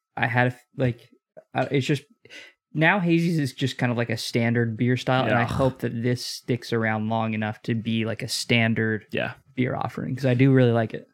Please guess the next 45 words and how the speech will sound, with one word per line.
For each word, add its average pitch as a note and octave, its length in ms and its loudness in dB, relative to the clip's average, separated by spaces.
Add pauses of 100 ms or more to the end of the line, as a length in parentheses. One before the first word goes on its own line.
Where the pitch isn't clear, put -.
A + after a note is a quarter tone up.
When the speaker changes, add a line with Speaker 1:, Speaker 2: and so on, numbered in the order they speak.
(220)
Speaker 2:
I B2 80 6
totally A#2 360 4
agree, F2+ 180 -4
hundred A2 240 0
percent. F#2+ 420 -4
And B2+ 100 4
yeah, A2+ 260 4
hazies, F#3 480 2
it's C#3+ 160 -6
like, C3 240 4 (800)
y-, A#3+ 80 -6 (360)
y-, - 100 -20
you G3+ 140 4
know, G#3 60 8
you G3+ 180 6
could G#3+ 140 6
argue, F3 680 4 (100)
unlike C#3+ 360 2
the C3+ 80 2
brute, B2+ 480 6
you C#3+ 200 0
maybe C3+ 280 4
have B2+ 180 6
more B2+ 180 6
than A2 220 4
one A2+ 560 4
to G#2 640 0
get - 160 -4
your G#2 80 -4
fix, G#2 420 -2
but - 380 -2
still, G2 440 4
it, - 120 -6 (680)
it - 340 -6
didn't D3+ 240 4
take C#3+ 240 2
long A2 420 2
for G#2+ 160 -4
us G2+ 140 -4
to - 40 -20
be G2+ 60 -6
like, F2+ 220 -4
"I - 140 -20
think C#3+ 220 -2
we're, G2+ 400 -2